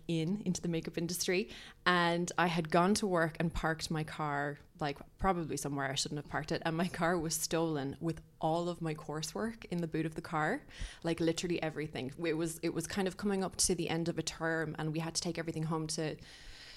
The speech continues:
to sort through it and sort through everything that we had done for the year. I think we may have been having a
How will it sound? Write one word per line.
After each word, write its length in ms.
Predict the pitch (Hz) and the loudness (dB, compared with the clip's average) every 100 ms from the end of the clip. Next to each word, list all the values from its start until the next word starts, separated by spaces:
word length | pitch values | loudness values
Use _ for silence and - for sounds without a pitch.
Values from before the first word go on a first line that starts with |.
| - | -8
to 120 | - 180 | -2 0
sort 320 | - 180 - | 4 2 2
through 320 | - 175 165 | 2 4 4
it 80 | 160 | 4
and 100 | 160 | 2
sort 160 | - 247 | 0 2
through 140 | 170 | 2
everything 300 | 170 180 180 | 2 2 2
that 120 | 170 | 2
we 80 | 165 | 2
had 80 | 165 | 2
done 220 | 165 165 | 0 0
for 100 | 170 | 0
the 80 | 160 | 2
year. 300 | 165 165 156 | 4 4 0
I 60 | 156 | -2
think 240 | 196 202 | -4 -4
we 180 | 147 180 | -4 -4
may 220 | 170 160 | -2 -2
have 160 | 175 165 | -2 -2
been 80 | 156 | -2
having 320 | 160 160 | -2 0
a 40 | 156 | -2